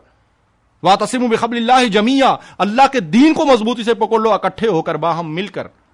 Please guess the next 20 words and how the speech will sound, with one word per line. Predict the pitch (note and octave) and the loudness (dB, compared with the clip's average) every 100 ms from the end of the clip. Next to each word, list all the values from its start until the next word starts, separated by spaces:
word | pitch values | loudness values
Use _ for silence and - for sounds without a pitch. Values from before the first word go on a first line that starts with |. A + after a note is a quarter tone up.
| _ _ | _ _
کتاب | - C#3 C#3+ | -10 -6 -6
اللہ | C#3+ | -6
اور | E3+ D3 | -6 -6
سنت | - D3+ D#3 | -10 -12 -10
رسول | C#3 B2+ F#3+ A#3 | -10 -8 -2 -2
کے | A3+ A3+ | 0 0
ذریعے | F#3+ A3+ | 0 0
سے | A3+ B3 D4+ - _ _ _ _ _ _ _ _ | 0 -2 -4 -10 _ _ _ _ _ _ _ _
ایک | G3 A3+ | 0 2
جماعت | E3+ G3+ C#4+ | 2 4 4
بن | A#3+ B3 | 4 -2
جاؤ، | G#3 G3 | 0 0
ایک | G3 G3 | 0 -2
قوت | C#4+ D#4 | -4 -2
بن | G#3 G3+ | -2 -2
جاؤ، | G#3 | -2
ایک | G#3 - | -2 0
پارٹی | G#3 B3 C#4+ | 2 2 0
بن | B3 F#3+ | -2 -2
جاؤ، | D3+ G#2+ | -4 -6